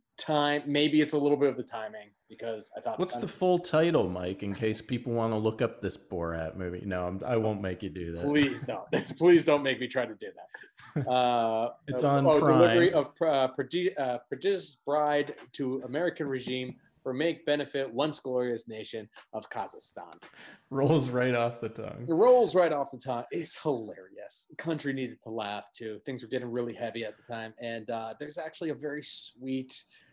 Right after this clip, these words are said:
Speaker 1: just <laughs> there's a sweet theme in the movie between him and the daughter, and, uh, th-,
Speaker 2: You mean
Speaker 1: and,
Speaker 2: Rudy
Speaker 1: and it's
Speaker 2: Giuliani and the daughter? Is it
Speaker 1: Uh, no, no, definitely not, definitely not Rudy, uh,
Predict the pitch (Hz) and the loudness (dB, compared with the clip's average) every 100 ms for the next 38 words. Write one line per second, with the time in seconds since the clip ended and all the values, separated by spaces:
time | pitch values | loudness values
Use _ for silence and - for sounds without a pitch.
0 | _ - - - _ _ _ 143 988 906 | _ -8 -8 -8 _ _ _ -12 -12 -16
1 | - 906 932 - - 220 214 - 359 - | -18 -20 -20 -12 -8 -4 -4 -6 -14 -8
2 | 170 185 165 170 _ _ 170 156 151 147 | -8 -8 -14 -20 _ _ -4 -4 -4 -6
3 | 143 139 131 135 131 139 135 - - - | -8 -10 -6 -4 -4 -6 -8 -10 -20 -14
4 | 151 139 143 131 135 131 123 123 117 117 | -10 -4 -4 -2 -4 -4 -2 0 0 0
5 | 117 117 - _ _ 131 123 123 120 123 | -2 -4 -10 _ _ -6 -2 -2 -2 -2
6 | 117 117 113 - _ 139 139 - - - | 0 -2 -6 -10 _ -16 -14 -14 -18 -16
7 | - 131 139 131 110 117 120 127 185 120 | -6 -2 0 2 4 4 4 4 4 4
8 | 123 117 113 117 123 143 147 143 147 151 | 4 4 4 2 2 2 2 2 0 -2
9 | 160 165 160 151 117 110 156 160 165 151 | -2 -2 -2 -2 -4 2 2 2 0 0
10 | 156 147 131 120 147 139 147 139 135 - | 2 4 4 4 2 4 2 2 2 -2
11 | 120 151 147 147 139 135 135 131 123 123 | 0 2 4 2 2 0 2 0 0 0
12 | 123 123 117 | -2 -4 -6